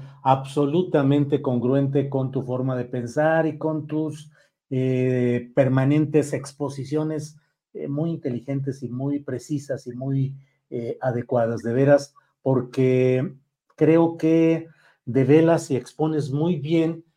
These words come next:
todo lo que ha sido este acobo-, esta cobardía política que se dio en ciertos segmentos de Morena y de su estructura de élite, que no fueron capaces de defender, sostener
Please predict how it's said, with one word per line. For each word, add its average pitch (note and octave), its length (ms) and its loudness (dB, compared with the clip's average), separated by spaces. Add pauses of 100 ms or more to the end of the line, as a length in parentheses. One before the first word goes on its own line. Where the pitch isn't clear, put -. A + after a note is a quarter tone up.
(120)
todo F3 240 2
lo E3+ 140 -4
que F3 100 -4
ha E3+ 60 -2
sido E3 380 -4
este D#3+ 460 -4
acobo-, B2 680 -2 (160)
esta D#3+ 560 -2 (260)
cobardía C3+ 640 0
política F#3+ 640 -4
que - 80 -6
se B2+ 160 -4
dio D#3+ 360 -2
en C#3+ 120 -6
ciertos E3+ 400 -4
segmentos D#3 640 -2 (320)
de D#3+ 560 2
Morena D3+ 680 2
y D3 60 -6
de C3 120 -2
su C#3 120 -6
estructura D#3 760 -2 (340)
de C#3 280 8
élite, D3+ 540 2 (500)
que D3 120 2
no F3+ 180 4
fueron G#3 300 0
capaces E3+ 800 -2
de F3+ 600 2 (180)
defender, C#3+ 800 2 (140)
sostener C#3 920 -2